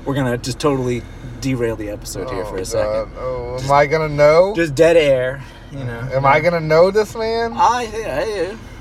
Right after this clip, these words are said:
Speaker 1: That
Speaker 2: Who was, what
Speaker 1: I was,
Speaker 2: was
Speaker 1: I was very happy. I'm gonna just tell you
Speaker 2: What
Speaker 1: that.
Speaker 2: was his character's name?
Speaker 1: I don't remember.
Speaker 2: Oh, no! How am I
Speaker 1: So,
Speaker 2: gonna
Speaker 1: yeah,
Speaker 2: look him up?
Speaker 1: find, look out for
Speaker 2: Johnny
Speaker 1: race.
Speaker 2: C?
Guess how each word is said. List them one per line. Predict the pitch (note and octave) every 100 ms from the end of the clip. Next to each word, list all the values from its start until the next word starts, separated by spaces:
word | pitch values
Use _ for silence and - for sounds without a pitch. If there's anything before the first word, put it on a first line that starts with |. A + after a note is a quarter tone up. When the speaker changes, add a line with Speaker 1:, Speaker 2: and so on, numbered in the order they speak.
| - - - -
Speaker 1:
That | C3 C3 - - - - - - -
Speaker 2:
Who | - G3+ A#3
was, | A#3 A3+ G3
what | F#3+
Speaker 1:
I | -
was, | G#3 -
Speaker 2:
was |
Speaker 1:
I | C#3
was | B2+ A#2+
very | C3+ C3+ C3+
happy. | B2+ - - - - - - - - - - - - - - - - -
I'm |
gonna | G#2
just | - -
tell | - B2
you |
Speaker 2:
What | F#3+
Speaker 1:
that. | G#3
Speaker 2:
was | G#3
his | A3+ F#3+
character's | - E3 D3 C#3 B2 A#2 G#2+
name? | G#2+ G#2
Speaker 1:
I | A2+ G#2+
don't | F#2+ F2 - - -
remember. | A#2
Speaker 2:
Oh, | C#3 F2 E2 D2+ G2+ G2+ A2
no! | B2
How | C3+
am | C3
I | C3
Speaker 1:
So, | C3
Speaker 2:
gonna | D3
Speaker 1:
yeah, | C#3
Speaker 2:
look | C3+
him | C3+
up? |
Speaker 1:
find, | D#3+ G3+ F3+
look | F3+ F3
out | G#3 A3+
for | A3+
Speaker 2:
Johnny | G3 F3+ F#3+
Speaker 1:
race. | F#3+
Speaker 2:
C? | - G#3+ A3+ B3+